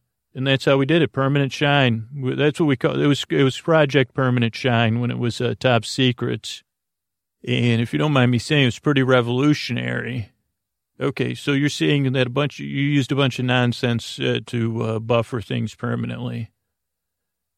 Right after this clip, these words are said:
Okay, well, you know, if they, like, I, I mean, some of us believe the part of the sums of, is all whole, and some of us believe the sum of the parts is bigger than the whole, and some people believe the whole is bigger than the sum of the parts. And, uh,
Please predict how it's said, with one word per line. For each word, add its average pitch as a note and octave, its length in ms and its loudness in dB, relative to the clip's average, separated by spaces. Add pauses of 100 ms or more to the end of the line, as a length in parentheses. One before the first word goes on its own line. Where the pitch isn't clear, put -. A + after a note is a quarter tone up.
(120)
Okay, C3 300 0
well, E3+ 400 -2
you D#3 100 -2
know, C3+ 160 0
if C3 240 -2
they, C#3+ 260 -4
like, C3+ 400 0
I, C3 420 -4
I - 20 2
mean, C3 180 2
some D3 240 0
of D3+ 140 0
us D3 140 2
believe C#3 300 0
the C3 100 -4
part C3+ 280 2
of B2 100 -4
the B2 80 -4
sums C3+ 460 -2
of, B2 340 -6
is A#2+ 200 -2
all C3 240 4
whole, B2 640 2 (960)
and B2 280 -2
some C3+ 140 -2
of C3+ 100 0
us C3 120 2
believe C3 260 0
the B2 80 -2
sum C#3 260 0
of B2+ 60 2
the B2 80 0
parts A#2+ 340 -4
is A#2 120 -6
bigger A#2+ 260 -4
than A2+ 160 -4
the A2 80 -2
whole, A#2+ 240 0
and B2 80 -2
some C3 160 -2
people B2+ 260 -4
believe B2+ 300 0
the A#2+ 120 -2
whole C3 240 2
is A#2 100 -2
bigger C3 320 -4
than B2+ 180 -2
the A#2+ 80 -4
sum C3 240 -4
of A#2+ 60 -6
the A#2 80 -10
parts. C#3 560 -2
And, A#2 440 -8
uh, A#2+ 240 -6